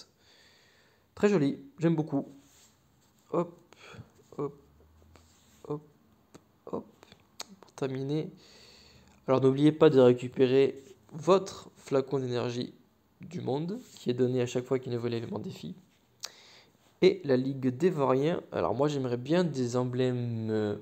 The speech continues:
druides, euh, mais surtout ecclésiastes et moines. Alors ici, on a, bon, on a un petit peu de druide, ça fait toujours du bien.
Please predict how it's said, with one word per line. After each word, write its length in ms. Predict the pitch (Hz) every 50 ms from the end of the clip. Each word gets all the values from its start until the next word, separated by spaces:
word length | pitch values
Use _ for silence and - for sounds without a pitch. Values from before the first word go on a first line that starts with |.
| - - - - - _ _ _ _ _ _ _ - _ -
druides, 480 | 127 117 131 151 156 143 131 120 110
euh, 340 | 113 107 104 104 98 95 98 -
mais 80 | 113
surtout 840 | 110 - - 139 127 - - - - 156 151 151 151 147 139 - - - -
ecclésiastes 1000 | 139 139 131 - - 139 131 127 127 135 139 131 127 - - - - - - - _ _ _ _ _ _ _ _ _ _ _ _ _ _ _ _ _ _ _ _ _ _ _ _ _ _ - - _ _
et 80 | 127 117
moines. 480 | 117 110 113 120 135 151 170 185 202 - - - - - - _ _ _ - _ _ _
Alors 160 | - 120 123
ici, 300 | 131 127 - - - 147
on 160 | 139 131 127 123
a, 220 | 120 113 113 107 110 - - - - -
bon, 100 | - -
on 100 | 80 92
a 60 | 104
un 20 | 123
petit 160 | 123 - 131
peu 140 | - - 135
de 80 | 131
druide, 340 | 127 - 127 139 156 170 165 -
ça 60 | -
fait 120 | - - -
toujours 300 | - - - - - -
du 100 | - 117
bien. 300 | 117 120 123 131 165